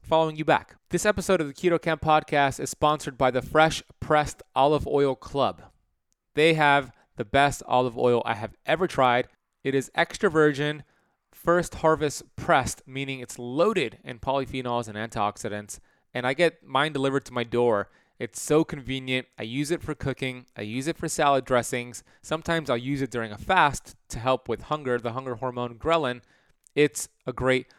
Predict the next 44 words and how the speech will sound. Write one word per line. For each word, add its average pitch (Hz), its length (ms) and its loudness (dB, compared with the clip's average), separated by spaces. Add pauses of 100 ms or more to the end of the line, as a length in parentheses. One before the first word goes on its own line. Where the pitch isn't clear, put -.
(180)
product. 127 420 2
And 123 140 -12
here's 160 220 -2
how 170 60 4
you 156 120 0
know 139 260 2
it's 127 200 -4
one 139 140 -6
of 123 60 -6
the 117 60 -6
good 117 160 0
ones. 98 280 -6
It - 180 -18
burns 160 440 -2 (360)
my 104 280 -6 (400)
throat, 180 340 2 (340)
makes 135 220 -6
my 104 100 -6
tongue 160 300 -6
a 160 40 -8
little 156 180 -2
fuzzy. 156 480 2 (260)
That 127 260 2
means 139 320 -8
it's - 180 -14
loaded 123 260 0
in 107 100 -10
polyphenols 123 640 -4
and 104 100 -12
antioxidants. 98 720 -6
So 120 100 -8
we 151 120 -2
worked 170 220 0
out 147 140 2
a 131 60 -12
deal 127 180 -2
for 120 120 -10
Keto 190 300 0
Campers 113 380 -6
to 120 80 -10
get 117 240 -2
a 120 80 -4
thirty-nine 143 560 -4
dollar 117 260 0